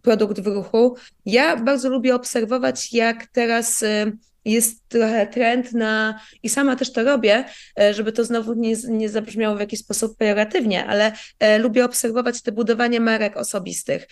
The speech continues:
I, e, ja sama wybieram, obserwując osoby, a staram się nie obserwować wszystkich, osoby, które oprócz tego, że na przykład są influencerami, robią coś ciekawego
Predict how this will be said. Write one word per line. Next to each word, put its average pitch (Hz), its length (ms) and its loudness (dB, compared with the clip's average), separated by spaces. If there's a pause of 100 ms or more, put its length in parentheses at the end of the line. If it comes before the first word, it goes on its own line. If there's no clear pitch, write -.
(280)
I, 208 280 4
e, 202 280 6
ja 226 380 2
sama 226 440 0
wybieram, 214 500 0
obserwując 226 720 -2
osoby, 214 580 -2
a 202 280 2
staram 214 340 -2
się 220 120 -8
nie 214 120 -4
obserwować 214 560 -2
wszystkich, 262 520 -4 (360)
osoby, 247 420 4
które 233 260 2
oprócz 220 240 -6
tego, 226 220 2
że 208 80 -6
na 214 60 -4
przykład 214 260 -8
są 214 160 -2
influencerami, 214 1000 -2 (280)
robią 233 340 4
coś 247 220 0
ciekawego 226 800 0